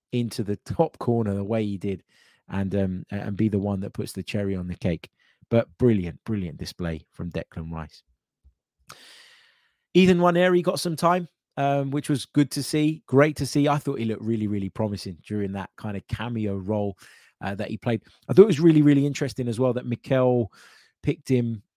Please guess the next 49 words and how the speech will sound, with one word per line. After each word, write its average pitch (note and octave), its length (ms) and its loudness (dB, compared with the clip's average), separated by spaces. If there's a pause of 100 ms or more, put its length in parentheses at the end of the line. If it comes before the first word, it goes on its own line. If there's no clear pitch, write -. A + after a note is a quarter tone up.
um, A2 560 -6 (1000)
out C3 220 2
on B2 100 -4
that A#2+ 160 -6
right. B2+ 320 0
He B2+ 100 -2
brought C#3 220 0
him A#2+ 120 -4
on A#2+ 200 -2
and, G#2 180 -6
and A2 140 -10
put - 160 0
him A2+ 100 -4
out A#2 160 -6
on A#2 80 -10
that A2 160 -10
right-hand A2+ 480 -6
side. G#2+ 180 -4
I G#2 40 -2
thought C#3+ 160 -2
that C#3+ 160 -6
was, - 280 -4 (1080)
that B2+ 160 0
was A#2+ 120 0
good C3 280 6
because A2+ 480 -2
I A2 80 -8
think D#3+ 300 -2
in C#3 140 -2
a C3 60 0
game C#3 440 0
like B2 260 -6
that A#2+ 160 -8
in A2+ 100 -12
the G#2+ 80 -10
Premier G#2+ 360 -8
League, G2+ 260 -8
right, G2 160 -8
uh, C3+ 120 -6 (260)
'cause - 160 -16 (180)
personally, D#3+ 500 4
I A#2+ 100 0
think D3 200 -8
Nwaneri A#2 460 -4
is F#2+ 80 -8
a G2+ 60 -8
player G#2+ 300 -6
that G#2 140 -6
will, G#2+ 280 -2